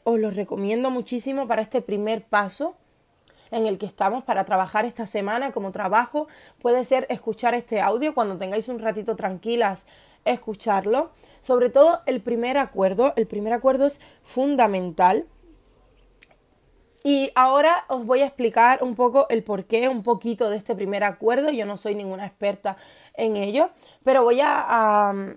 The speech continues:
a compartir, ¿no?, mi, mi punto de vista y cómo lo interpreté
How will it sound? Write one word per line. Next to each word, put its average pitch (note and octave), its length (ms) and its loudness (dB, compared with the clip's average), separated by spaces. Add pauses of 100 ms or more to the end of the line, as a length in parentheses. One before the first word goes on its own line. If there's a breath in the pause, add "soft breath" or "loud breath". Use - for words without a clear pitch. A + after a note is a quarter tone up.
(120)
a A#3 160 6
compartir, A#3 640 0
¿no?, D4 200 0
mi, D4 120 -2
mi G#3+ 240 -4
punto A#3+ 340 -4
de B3 120 -2
vista D#4+ 340 -2
y G#3 100 -8
cómo C4 280 0
lo C#4 80 -2
interpreté A3 760 -2